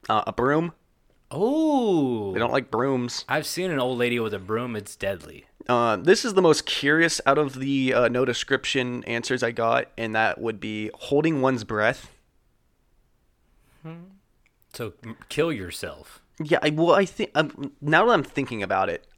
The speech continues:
Speaker 1: I think it's more you hold your breath so you don't inhale the spirit.
Speaker 2: Oh. So they,
Speaker 1: That
Speaker 2: they,
Speaker 1: makes sense.
Speaker 2: they, they, I see there's so many ways to become infected. I forgot. Is one of them just, like, breathing in their fart or something?
Speaker 1: I think so. I think it's an es-, the, the, part of the essence thing is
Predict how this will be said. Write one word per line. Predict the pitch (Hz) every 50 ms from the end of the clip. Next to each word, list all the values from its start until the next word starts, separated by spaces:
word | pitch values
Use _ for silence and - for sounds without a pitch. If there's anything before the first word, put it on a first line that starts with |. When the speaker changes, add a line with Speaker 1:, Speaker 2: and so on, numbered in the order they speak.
| _ -
Speaker 1:
I | 131 120
think | - 143 139 -
it's | 147 - -
more | 120 117 113 113 123
you | 127 120 107
hold | - 123 123 113
your | 117 110
breath | - 107 104 - -
so | - 110
you | 107 98
don't | 107 104 - -
inhale | 104 101 95 - - - 104 98 101 104 98
the | 92
spirit. | - - - - 101 113 151 - - _ _ _ _ _ _ _ _ _ _
Speaker 2:
Oh. | 113 113 117 117 120 123 127 127 127 127 127 123 117 104 95 90 85 80 - _ _
So | - - 165 165
they, | 170 170
Speaker 1:
That | - 147 - 170
Speaker 2:
they, | 156
Speaker 1:
makes | 143 107 - -
sense. | - 92 90 143
Speaker 2:
they, | 151 156 -
they, | - 139 139 135 135 - -
I | - 120 120
see | - - 143 139 -
there's | 131 120 127 117 - -
so | - 156 151
many | 143 135 123 120
ways | 110 110 110 110 107 98
to | - 104
become | 98 98 - - 101 95
infected. | 92 87 - - 135 131 123 - 110 104 98
I | 95
forgot. | - - 101 95 95 113 107 101 - -
Is | 113 107 101 110
one | 117 113 117
of | 113 107
them | 107 110 107 104 104 107 101
just, | 107 101 -
like, | 120 120 - - _ _ _ - - _ _ _
breathing | 196 160 190 202 190 170 160 151
in | 147 143
their | 143 123 104
fart | - - 107 117 143 - -
or | 147
something? | - 160 147 139 165
Speaker 1:
I |
think | 147 - 170
so. | - - - - 131 - - -
I | 127 123
think | - 139 131 135
it's | 127 127
an | 131 -
es-, | 107 123 123 -
the, | 131 131 120
the, | 107 - 76 -
part | - - 131 131
of | 131
the | 135 - -
essence | 107 - - - 110 95 -
thing | - - 107 85 95 98
is | 85 85 -